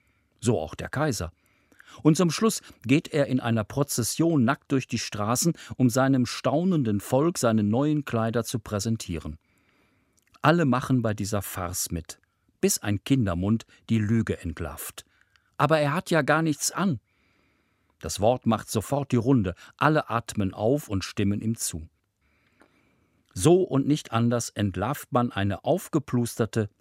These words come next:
und despotische Macht. „Er hat ja gar nichts an.“ Die Darstellung vom leeren Thron in der Taufkapelle von Ravenna brachte mich auf den Gedanken, von Gott selbst etwas Ähnliches zu sagen.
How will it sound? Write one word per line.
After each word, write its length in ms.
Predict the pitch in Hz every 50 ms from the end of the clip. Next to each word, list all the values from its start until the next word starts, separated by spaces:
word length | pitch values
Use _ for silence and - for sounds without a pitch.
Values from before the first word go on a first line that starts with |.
| _
und 220 | - 107 101 92 -
despotische 640 | 90 - - - - 101 98 - - 95 - 98 82
Macht. 420 | 78 76 - - - - - - _ _ _ _ _ _ _ -
„Er 200 | 123 110 - -
hat 220 | 170 - - -
ja 140 | 131 123 117
gar 240 | 120 - 110 107 104
nichts 360 | 101 98 - - - - -
an.“ 220 | - 90 82 78 - _ _ _ _ _ _ _ _ _ _ _ _ _ _ _ _ _ _ _ _ _ _ -
Die 80 | 82 80
Darstellung 600 | 87 95 139 190 - - 113 98 95 104 143 147 - - - _
vom 240 | - - 104 98 95
leeren 340 | 113 147 185 175 123 95 -
Thron 360 | - - 117 156 165 135 -
in 120 | 98 95
der 120 | 82 85 -
Taufkapelle 680 | - 117 139 170 - - - 92 - 110 127 131 117
von 200 | - - 104 104
Ravenna 440 | 95 90 92 82 80 98 117 143 147
brachte 460 | 110 - 82 101 127 - - - 135
mich 180 | 127 120 113 120
auf 120 | 110 -
den 160 | - 104 98 90
Gedanken, 560 | 95 85 - 95 90 101 107 - 151 156 - - - - - _ _ _ _ _
von 280 | - - - 135 113 92
Gott 200 | 127 151 - -
selbst 440 | 110 90 87 107 139 - - - -
etwas 380 | - 120 - - 139 - - - -
Ähnliches 580 | 113 110 107 110 101 90 - - 80 - - -
zu 100 | - 85
sagen. 420 | 78 85 78 76 76 82 78